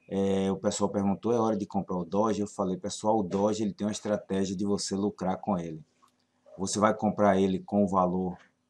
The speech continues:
quando ele tá ali parado em vinte satoshi de Bitcoin, trinta satoshi de Bitcoin,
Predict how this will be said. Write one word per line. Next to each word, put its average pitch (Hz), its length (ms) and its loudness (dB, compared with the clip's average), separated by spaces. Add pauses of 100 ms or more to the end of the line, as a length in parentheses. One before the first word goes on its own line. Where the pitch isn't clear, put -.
(220)
quando 95 160 0
ele 101 120 4
tá 101 220 4
ali 98 180 2
parado 90 760 0 (200)
em 101 200 0
vinte 104 420 -2
satoshi 98 500 -4
de - 80 -10
Bitcoin, 98 720 -4 (380)
trinta 110 320 -2
satoshi - 560 -2
de 98 80 -4
Bitcoin, 95 640 -4